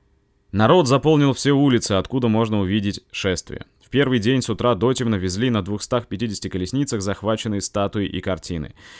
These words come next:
На следующий день по городу проехало множество повозок с самым красивым и дорогим македонским оружием. За повозками несли серебряные монеты в семистах пятидесяти сосудах.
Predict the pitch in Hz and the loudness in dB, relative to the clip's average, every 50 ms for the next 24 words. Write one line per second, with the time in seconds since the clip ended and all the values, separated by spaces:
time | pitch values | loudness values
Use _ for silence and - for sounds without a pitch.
0 | - - - - 98 113 113 - 127 147 151 156 147 - 139 131 143 143 131 - | -20 -16 -6 -2 0 0 2 4 4 4 4 4 2 0 0 2 2 2 2 2
1 | 110 92 110 131 135 131 123 - 110 107 117 127 110 113 110 101 104 117 117 110 | 0 2 2 2 2 2 0 0 2 2 2 2 0 0 0 0 0 0 0 -2
2 | - 113 107 95 107 98 101 113 127 117 98 98 - - - 110 113 123 120 110 | -4 -6 -6 -2 0 0 2 2 0 0 0 -2 -2 -2 -2 0 0 0 0 -2
3 | - 101 98 - - 113 113 113 110 104 90 98 92 90 87 107 107 101 95 - | -2 -2 -4 -2 -2 -2 -2 -2 -2 -2 -2 -2 -2 -2 -2 -2 -2 -2 -2 -4
4 | 95 92 104 104 - - - 95 98 98 107 110 98 85 80 73 67 - _ - | -2 -2 -2 -2 -2 -4 -4 -2 0 0 0 0 0 -2 -4 -6 -8 -12 _ -20
5 | - - - - - - 95 98 - 98 92 113 135 262 - - 113 107 104 - | -20 -20 -20 -18 -8 -4 -4 0 2 2 2 2 2 0 0 -2 0 0 0 -2
6 | - 120 117 - 123 110 120 120 107 113 113 110 110 110 113 120 127 120 - 95 | -2 -4 -2 -2 0 0 0 2 2 2 2 2 2 2 0 0 0 0 -2 -2
7 | - - - 98 101 98 - - 113 110 - - 107 95 - 107 104 104 - - | -4 -4 -4 -2 -2 -2 -2 -2 -2 -4 -4 -6 -8 -6 -4 -4 -4 -4 -6 -6
8 | 98 - 104 98 - - 107 98 80 71 - | -6 -4 -4 -4 -4 -4 -4 -4 -6 -8 -10